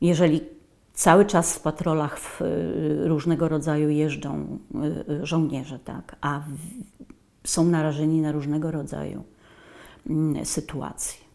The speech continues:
Rosomak na Ajdiku wyskakuje na przykład, nie wiem, są ciała, są, są, e,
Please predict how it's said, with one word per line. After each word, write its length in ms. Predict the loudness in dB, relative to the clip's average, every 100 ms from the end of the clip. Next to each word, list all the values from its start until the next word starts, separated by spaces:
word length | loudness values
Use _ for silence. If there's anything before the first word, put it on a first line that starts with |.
| _ _ _ _ _ _ -2
Rosomak 520 | 0 2 2 2 2
na 100 | 2
Ajdiku 400 | 2 0 -4 -8
wyskakuje 640 | -10 -10 -14 -12 -10 -10 -12
na 80 |
przykład, 360 | -12 -14 -14 -8
nie 140 | -6
wiem, 160 | -6 -8
są 220 | -6 -6
ciała, 360 | -4 -4 -2 -4
są, 300 | -6 -8 -8
są, 380 | -6 -4 -4 -4
e, 400 | -2 -2 -4